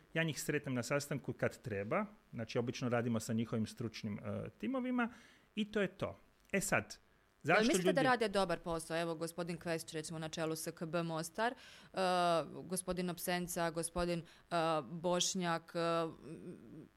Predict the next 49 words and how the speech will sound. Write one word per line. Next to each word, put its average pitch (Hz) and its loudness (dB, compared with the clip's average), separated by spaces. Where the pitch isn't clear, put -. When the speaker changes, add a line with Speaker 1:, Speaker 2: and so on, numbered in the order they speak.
Speaker 2:
mislim, 285 -2
možda, 262 2
evo, 240 6
recimo, 226 0
samo 220 0
na 196 2
ovaj 180 2
dio 175 0
kada 175 0
je 170 4
u 170 -4
pitanju 170 -2
informacijski 156 -4
sustav, 160 -6
sad 160 -8
da 156 -2
ne 160 -2
ulazimo 156 -4
u - -6
neke 151 -6
druge, 147 -6
jel, 139 -4
stvari 147 -4
koji 156 -8
nisu 151 -8
s-, - -20
definitivno 151 -8
u 143 -12
vašem 135 -8
domenu. - -12
Mislite 226 -2
li 202 -2
da 190 -2
rade 180 0
dobar 160 -2
posao? 226 0
Jer 196 0
ste 220 -6
mi 202 0
izdvojili 190 2
ovu 175 2
županiju, 175 -2
ovaj 160 0
kanton 185 -4
i 185 -4
pogotovo, 180 -2
evo, 160 -2
grad 160 0
Mostar 190 -2